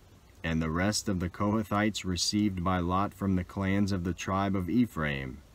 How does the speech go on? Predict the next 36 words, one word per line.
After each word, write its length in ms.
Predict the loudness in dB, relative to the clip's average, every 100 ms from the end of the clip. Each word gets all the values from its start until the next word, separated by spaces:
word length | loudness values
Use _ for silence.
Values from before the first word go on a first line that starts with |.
| -20 -20 -8
from 200 | -2 0
the 100 | -2
tribe 380 | -2 0 0 0
of 160 | -4 -2
Dan 380 | 0 2 2
and 160 | 2 2
the 60 | 0
half-tribe 680 | 0 -2 -2 -4 -2 0
of 140 | 0 2
Manasseh, 640 | 2 2 2 -2 -6 -8 -12 -20 -20 -12
ten 240 | 0 2 4
cities. 640 | 2 -2 -6 -4 -6 -6 -16 -20 -20 -20 -20 -20 -20 -20 -20 -20 -20 -6
The 100 | -4
Gershonites 800 | 2 4 4 4 4 4 2 2
received 500 | 0 0 2 0 0
by 180 | 0 2
lot 360 | 2 2 0
from 220 | -2 0
the 80 | 0
clans 500 | -2 -2 0 2 2
of 140 | 0 -2
the 80 |
tribe 360 | -4 -2 -2 0
of 140 | 0
Issachar, 800 | 2 2 2 -2 -6 -6 -6 -8 -14 -20 -20 -6
from 200 | -2 0
the 100 | -2
tribe 380 | -2 0 0 -2
of 120 | -2
Asher, 600 | 0 0 0 -2 -6 -10 -16 -20 -20 -20 -6
from 220 | -2 0
the 80 | 0
tribe 360 | 0 0 2
of 140 | 0 0
Nap-, 220 | -2 -2
Naphtali, 800 | -2 -2 -2 -4 0 0 -2 -6